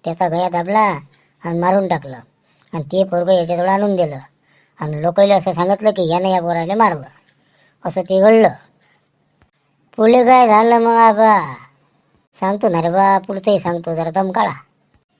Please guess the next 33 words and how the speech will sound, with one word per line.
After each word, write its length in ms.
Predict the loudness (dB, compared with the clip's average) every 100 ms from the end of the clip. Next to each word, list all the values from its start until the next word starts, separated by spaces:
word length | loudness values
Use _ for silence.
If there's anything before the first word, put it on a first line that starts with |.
| _ _
त्या 220 | -2 2 4
बाईनंच 400 | 4 2 0 0
मग 200 | -2 -4
खोटा 220 | 0 0
नाटा 220 | 2 2
नि-, 160 | 0 -2
आरोप 360 | -2 0 0
करून, 500 | 2 0 0 -2 -2
त्या 120 | -2 -4
पोराले 360 | 0 0 0
मारायचा 340 | 0 0 0 0
आरोप 240 | 0 -2
करून 380 | -2 -2 -4 -6 -12 _ _ _ _ _ _
आणि 140 | -12 -6
त्या 100 | -4
पोराच्या 360 | 0 2 2 2
बापाले 520 | 2 2 0 0 0
पोलीस 300 | -2 -6 -6
स्टेशनमध्ये 540 | -6 -6 -4 -4 -2
बोलायला 340 | 0 2 2 2
लावलं 400 | 0 0 -2 -2 -8 _ _ _ _ _ -10
आणि 120 | -8
त्याले 260 | -6 0 2 4 2 0 -4 _ _ _ -8
यानंच 340 | -4 -2 -2
मारलं, 280 | 0 0 2
यानंच 300 | 0 0 -2
मारलं 280 | -4 -2 -4
म्हणून 460 | -4 -4 -4 -6 -8 _ _ _
खोटं 220 | -8 -4 -2
नाटक, 240 | 0 0
लढ्या 260 | 2 2 2
बोंबल्याचं 360 | 0 -2 0
नाटक 260 | -2 -2